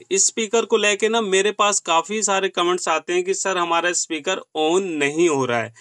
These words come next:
तो देखिए फ्रेंड, मैं रिप्लाई में आपको हमेशा मैसेज करता हूं कि सबसे पहले आप बैटरी की जो वोल्टेज है उसे चेक करें और उसके बाद on off बटन को शॉर्ट करके देखें, जिससे हमें पता चले कि एक्चुअल में प्रॉब्लम कहां पे है। लेकिन काफ़ी सारे जो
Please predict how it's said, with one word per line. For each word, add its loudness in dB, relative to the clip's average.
तो -4
देखिए 0
फ्रेंड, 0
मैं 0
रिप्लाई 2
में 0
आपको 2
हमेशा -4
मैसेज -2
करता -6
हूं 0
कि -6
सबसे -6
पहले -2
आप 0
बैटरी -2
की -4
जो -2
वोल्टेज -2
है -2
उसे -4
चेक -2
करें -2
और 2
उसके 0
बाद 2
on 2
off -2
बटन -4
को -2
शॉर्ट -4
करके -4
देखें, -2
जिससे -2
हमें -2
पता -2
चले -2
कि -2
एक्चुअल -4
में -4
प्रॉब्लम 0
कहां 0
पे -2
है। -6
लेकिन 0
काफ़ी 2
सारे 0
जो 0